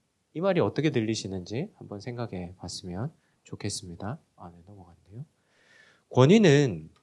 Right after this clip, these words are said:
어떤 개인이나 조직 또는 관념이 사회 속에서 일정한 역할을 감당하고 그 사회의 성원들에게 널리 인정되는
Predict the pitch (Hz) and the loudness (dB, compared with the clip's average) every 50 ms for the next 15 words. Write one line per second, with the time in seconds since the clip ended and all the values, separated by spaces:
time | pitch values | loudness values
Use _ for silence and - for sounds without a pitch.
0 | _ _ _ _ _ _ _ _ _ _ _ _ _ _ _ - 135 156 156 - | _ _ _ _ _ _ _ _ _ _ _ _ _ _ _ -2 -2 0 4 4
1 | 101 - - - 117 127 156 180 180 170 151 127 110 110 - - 139 135 - 117 | 2 4 8 10 10 12 12 10 8 6 6 4 4 2 4 2 2 4 4 2
2 | 95 - - - 135 135 143 123 - 101 98 98 107 135 151 147 123 110 110 107 | 2 0 0 -4 -4 -2 -2 -4 -4 -4 -4 0 2 2 2 2 2 0 0 0
3 | 92 85 80 - - - 185 202 202 202 - 175 151 131 127 - 147 135 143 160 | -2 -4 -6 -6 2 6 8 8 8 8 8 6 6 6 6 6 6 6 6 6
4 | 170 - 190 185 180 165 131 92 98 101 98 - - 165 180 180 180 165 - - | 4 4 4 6 6 4 4 6 4 4 4 2 2 2 4 6 6 4 4 2
5 | 104 90 92 98 123 131 123 110 104 95 - - 110 123 151 202 240 - _ _ | -4 -4 -2 -2 -2 0 0 2 0 0 0 0 2 2 2 2 0 -4 _ _
6 | _ - 160 165 - 185 185 180 185 180 170 165 - 175 185 185 196 190 185 160 | _ 0 0 2 4 6 6 8 8 8 6 4 4 2 4 6 6 4 4 4
7 | 135 117 113 107 113 117 113 104 110 110 135 165 175 180 170 147 113 156 170 170 | 4 4 4 4 4 2 2 4 6 8 8 8 8 6 4 4 4 -2 -4 -2
8 | 160 185 175 170 156 - 113 110 113 143 180 226 247 | 0 0 0 0 -2 -2 -2 -2 0 0 -2 -2 -4